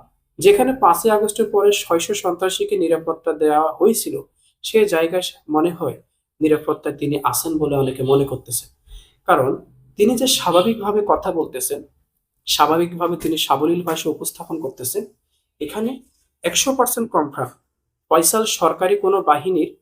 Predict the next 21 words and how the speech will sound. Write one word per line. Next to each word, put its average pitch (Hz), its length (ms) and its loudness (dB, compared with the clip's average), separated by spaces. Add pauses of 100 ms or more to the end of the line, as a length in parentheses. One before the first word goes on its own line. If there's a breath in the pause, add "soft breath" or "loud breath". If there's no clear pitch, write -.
(320)
হেফাজতে 165 460 -2 (100)
আছে 175 200 -4 (460)
আর 131 80 2 (460)
বাংলাদেশেই 160 720 2
আছে 180 220 -4
বলে 170 200 4
অনেকে 139 220 -4 (340)
মনে 147 260 4
করতেছে। - 380 -8 (580)
আর 170 140 6
যদি 226 120 0 (120)
ভারতে 190 340 2 (120)
থাকে, 180 240 -4 (320)
সেক্ষেত্রে 220 420 0 (120)
তাকে - 220 2 (640)
ভালো, 156 240 4 (460)
ভালো 151 200 6 (120)
নিরাপত্তার 165 640 2
মাধ্যমে 180 320 -2 (100)
তাকে 143 220 -4
রাখা 123 180 -4